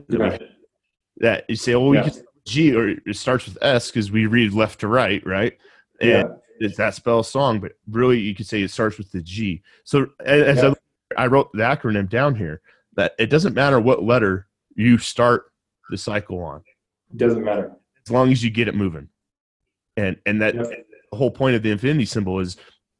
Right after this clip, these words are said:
Speaker 1: it, it, d-, it has no beginning and it has no end. And once you start that,
Speaker 2: Correct.
Speaker 1: that's, that cyc-, that cycle in, in your life,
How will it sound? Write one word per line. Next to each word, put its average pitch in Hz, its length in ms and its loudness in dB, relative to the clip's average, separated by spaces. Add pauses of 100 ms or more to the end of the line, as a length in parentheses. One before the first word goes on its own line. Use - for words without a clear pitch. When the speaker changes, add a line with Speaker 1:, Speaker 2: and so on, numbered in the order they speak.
(340)
Speaker 1:
it, - 160 -6
it, 104 140 -2
d-, 127 80 2
it 120 140 -2
has 120 280 0
no 135 80 2
beginning 113 420 -2
and 101 100 -2
it 90 60 -6
has 98 240 -4
no 90 160 -8
end. 82 300 -8
And 92 160 -6
once 104 180 -6
you 110 60 -8
start 113 380 0
that, 107 140 -2
Speaker 2:
Correct. - 160 -20 (160)
Speaker 1:
that's, - 420 -10
that 104 140 -2
cyc-, - 400 -4
that 98 200 -6
cycle 98 600 -4 (360)
in, 98 320 -2
in 98 160 -2
your 139 240 0
life, 82 340 -6